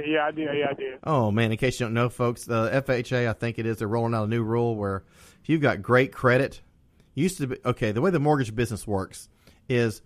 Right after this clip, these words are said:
Speaker 2: the people with worse credit, they pay more in fees and more in hi-, in higher, and they get bumps to their rates because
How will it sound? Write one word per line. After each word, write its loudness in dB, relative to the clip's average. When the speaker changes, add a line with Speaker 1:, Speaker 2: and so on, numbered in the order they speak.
Speaker 2:
the -10
people 2
with 0
worse 2
credit, 2
they 0
pay 0
more 0
in -4
fees -2
and -2
more -4
in -2
hi-, -6
in -2
higher, -4
and -4
they -4
get -6
bumps -2
to -10
their -2
rates -2
because -2